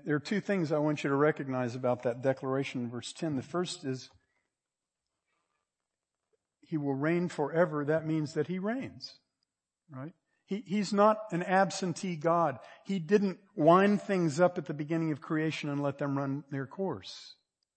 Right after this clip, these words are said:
The God of Abraham, Isaac, and Jacob, the God of the Bible, is intimately involved in the ways of his people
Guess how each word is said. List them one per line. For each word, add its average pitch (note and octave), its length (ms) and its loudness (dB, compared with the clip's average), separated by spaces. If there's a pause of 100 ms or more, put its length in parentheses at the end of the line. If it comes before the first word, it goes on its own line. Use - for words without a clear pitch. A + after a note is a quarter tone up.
(960)
The D3 180 -4
God E3 320 4
of D#3+ 100 2
Abraham, E3+ 400 0
Isaac, D3+ 320 0
and C#3+ 100 -4
Jacob, D3+ 360 -2
the C#3 80 -6
God D3+ 260 6
of D3+ 80 -2
the B2+ 80 -4
Bible, C#3 480 2
is C#3 240 -6
intimately D3+ 600 -4
involved C3 520 0
in A#2+ 80 -6
the B2 80 -6
ways C3+ 320 -4
of B2+ 100 -12
his A#2+ 140 -18
people C3+ 500 -14